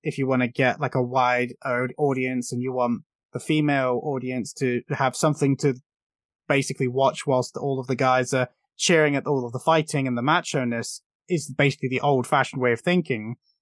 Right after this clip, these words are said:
But you don't really get this anymore, because it did used to feel like at one point, no matter what the film was, no matter what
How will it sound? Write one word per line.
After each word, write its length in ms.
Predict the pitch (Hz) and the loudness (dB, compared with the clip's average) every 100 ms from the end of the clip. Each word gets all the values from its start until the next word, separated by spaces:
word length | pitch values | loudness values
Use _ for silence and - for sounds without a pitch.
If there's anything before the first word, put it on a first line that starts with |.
| _ _ _ | _ _ _
But 380 | - 208 120 147 - _ _ _ _ _ _ | 2 4 4 0 -4 _ _ _ _ _ _
you 200 | - 185 | 0 2
don't 280 | 165 202 233 | 4 4 4
really 220 | 185 147 | 2 0
get 260 | 131 139 - | 2 0 0
this 180 | 135 - | -6 -4
anymore, 480 | 127 120 117 110 117 | -2 0 0 -2 -2
because 240 | 143 160 | -2 -2
it 140 | 160 - | -2 -2
did 220 | - 185 185 | 2 2 2
used 220 | 175 - | -6 -6
to 80 | 147 | -2
feel 220 | 160 165 | 2 4
like 220 | 147 131 | 2 2
at 100 | 127 | -2
one 200 | 147 143 | -2 -4
point, 340 | - 147 120 120 | 0 0 0 -4
no 100 | 135 | -2
matter 220 | 151 147 | 0 0
what 380 | 143 131 156 - | -4 0 0 0
the 100 | - | -4
film 300 | 151 139 127 | -6 -6 -6
was, 240 | 117 107 98 | -6 -8 -4
no 80 | 127 | 0
matter 220 | 143 147 | 2 4
what 200 | 180 | 2